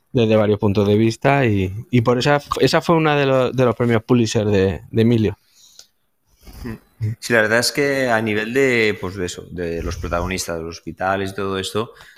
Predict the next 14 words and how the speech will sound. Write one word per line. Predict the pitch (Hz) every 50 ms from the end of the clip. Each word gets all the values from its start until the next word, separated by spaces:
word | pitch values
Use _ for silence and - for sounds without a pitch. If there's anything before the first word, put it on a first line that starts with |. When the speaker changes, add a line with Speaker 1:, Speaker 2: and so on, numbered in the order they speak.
| - - - -
Speaker 2:
ahí, | - 98 92 95 98 98 98 101 107 110 113 110 110 107 107 - - - _ _ _ _ _ _ _ - - -
ahí | 98 98 98
tienen | 92 - 101 104 104
que | 101 101
ver | 98 101 101
muy, | 101 101 101 101 98
muy | 98 98 101 101 101
buenas | 95 95 98 95 92 90
fotografías. | - - 90 87 90 90 90 90 - - 90 87 95 - - - - _ _ _ _ _ _ _ _ _ _ _ _ _ _ _ _ _ _ -
Y | 117 104
de | 92 92
ciudades | 92 - 92 92 92 90 90 92 95 95 92 92 87
vacías | 90 87 82 - 110 113 110 - -
también. | - 90 90 82 78 76 82